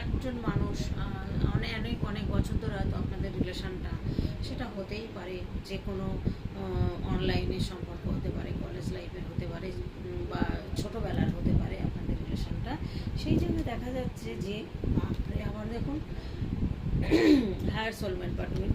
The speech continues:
ফ্লেম সম্পর্কও চলে এসছে এখানে। তাহলে বুঝুন যে কতগুলো গা-, উনি কিন্তু এটা মনে করছেন আপনাকে,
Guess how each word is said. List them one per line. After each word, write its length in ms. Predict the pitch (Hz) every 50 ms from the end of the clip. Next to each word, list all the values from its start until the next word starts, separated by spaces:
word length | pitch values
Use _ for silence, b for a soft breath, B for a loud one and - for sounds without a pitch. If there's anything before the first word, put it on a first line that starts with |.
| -
ফ্লেম 160 | - 262 254 254
সম্পর্কও 500 | 262 262 254 254 - 262 - - 262 254 - 269
চলে 180 | 254 254 -
এসছে 240 | - - - - -
এখানে। 280 | 226 - - - - - - - B B B B B B B B -
তাহলে 200 | 233 240 240 240
বুঝুন 460 | 220 202 208 214 226 214 220 214 202 196 202 - - -
যে 80 | - - - - - - - -
কতগুলো 400 | 226 226 - 247 247 247 240 233
গা-, 260 | 240 220 - - -
উনি 100 | 247 262
কিন্তু 240 | - 277 262 - 269
এটা 140 | - - -
মনে 220 | 202 170 156 156
করছেন 500 | - - - - - - - - - - -
আপনাকে, 380 | - - - - - - -